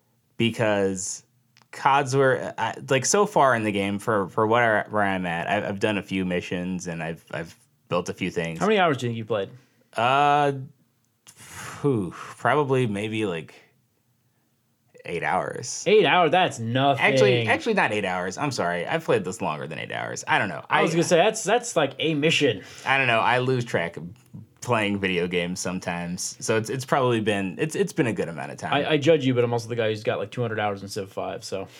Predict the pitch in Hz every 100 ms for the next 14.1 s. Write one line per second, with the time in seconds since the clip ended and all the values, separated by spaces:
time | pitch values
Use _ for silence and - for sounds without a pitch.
0 | - - 117 120 - 65 69 71 - -
1 | - 127 - 131 - - 101 117 117 120
2 | 120 123 117 110 110 110 113 113 - 139
3 | 147 170 160 - _ - 120 107 113 107
4 | 107 104 110 - - _ 98 104 101 90
5 | 98 107 113 98 85 80 76 85 - -
6 | 98 107 101 104 85 82 95 98 - -
7 | 117 117 107 107 - - - - - -
8 | 151 147 165 147 117 127 117 110 104 98
9 | 107 107 110 - 95 98 98 95 92 -
10 | 98 87 - 98 87 90 98 98 90 85
11 | 92 _ - 98 95 87 82 - - _
12 | _ _ _ - 127 - - 127 127 123
13 | 113 98 113 101 101 - 87 - - -